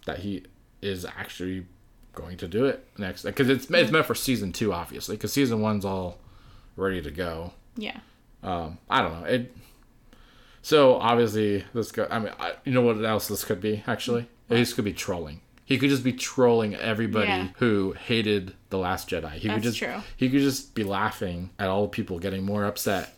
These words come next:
Speaker 1: at the idea that he could be doing an episode of The Mandalorian,
Speaker 2: Yeah.
Speaker 1: which has been favored
Speaker 2: Yeah, it's
Speaker 1: over-,
Speaker 2: been very well
Speaker 1: overall as a
Speaker 2: received, yeah.
Speaker 1: positive, uh, Star Wars show,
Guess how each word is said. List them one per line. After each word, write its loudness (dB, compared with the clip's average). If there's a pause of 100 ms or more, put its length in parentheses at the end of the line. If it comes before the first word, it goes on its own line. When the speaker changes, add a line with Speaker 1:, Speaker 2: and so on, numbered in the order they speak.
Speaker 1:
at -6
the 0
idea 0
that 0
he -6
could 0
be -2
doing 0
an -2
episode -2
of -6
The -10
Mandalorian, -2
Speaker 2:
Yeah. 2
Speaker 1:
which 2
has 0
been 0
favored 2
Speaker 2:
Yeah, 0
it's 2
Speaker 1:
over-, 8
Speaker 2:
been 6
very 6
well 10
Speaker 1:
overall 6
as 4
a 2
Speaker 2:
received, -2
yeah. 6
Speaker 1:
positive, 2 (140)
uh, -6
Star 4
Wars 0
show, -2